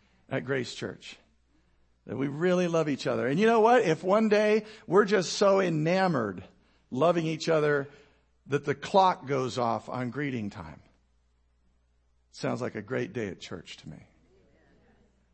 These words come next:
What'd you do today? Well, we loved each other for thirty minutes.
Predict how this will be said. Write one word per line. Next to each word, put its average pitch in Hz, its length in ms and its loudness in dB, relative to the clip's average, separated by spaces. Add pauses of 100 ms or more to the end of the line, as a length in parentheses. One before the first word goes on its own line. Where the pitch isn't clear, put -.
(420)
What'd 240 220 4
you 277 100 4
do 294 180 4
today? 160 140 4
Well, 214 420 2
we 254 220 4
loved 285 280 8
each 262 200 2
other 214 180 6
for 170 140 -2
thirty 320 400 6
minutes. 302 340 4